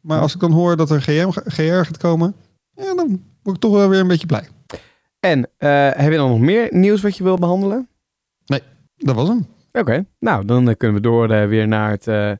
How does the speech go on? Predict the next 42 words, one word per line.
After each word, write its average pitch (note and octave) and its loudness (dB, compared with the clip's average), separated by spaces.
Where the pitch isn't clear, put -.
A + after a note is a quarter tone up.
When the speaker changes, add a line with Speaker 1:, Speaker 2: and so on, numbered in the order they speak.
Speaker 2:
het C#3 -4
volgende A#3+ 0
onderwerp. B2 0
En, C#3 0
eh, A#2+ 2
dat C3+ -2
is C3+ -6
eigenlijk D3+ -2
een D3+ 2
onderwerp C3+ 0
dat A#2+ -16
iedere C3+ 0
week, B2 0
eh, A#2+ 2
een A2+ 0
beetje A#2+ -2
afwisselt, E3+ -2
waar C3 0
jij B2 2
als - -6
kijker E3 0
ook - -2
je A#2+ -2
bijdrage C#3 0
aan C3+ -2
kan C3+ 0
doen. D#3+ 0
Eh, B2+ 0
dat A#2 -2
kan C3+ -2
op A2 -2
Twitch, - -4
waar C#3+ 0
we C#3+ 0
ook, C#3 -2
eh, A#2+ 0
iedere B2 2
donderdagmiddag A#2 2
van A2 -4
twaalf A2 -2
tot C3+ -2
één C3 0